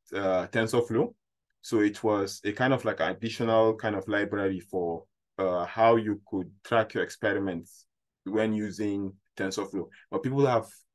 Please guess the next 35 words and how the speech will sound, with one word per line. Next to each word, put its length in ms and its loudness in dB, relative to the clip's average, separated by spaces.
adapted 440 4
it 140 -4
to 140 -4
other 180 4
libraries 580 0
like 200 -6
PyTorch. 540 -2
You 100 -8
could 200 -4
use, 560 2
uh, 320 -2
TensorBoard 600 2
with, 320 -10
in 180 -8
relation 400 -6
to 160 -20
PyTorch. 420 -6
But 120 0
there 140 6
are 80 8
other, 260 6
like, 240 -2
more 280 2
recent 420 -4
ones 460 0
that 320 0
have 340 -4
really 320 -4
ga-, 280 -2
gained 420 -2
prominence 580 0
and 180 -6
are 140 -4
really 240 0
good. 180 0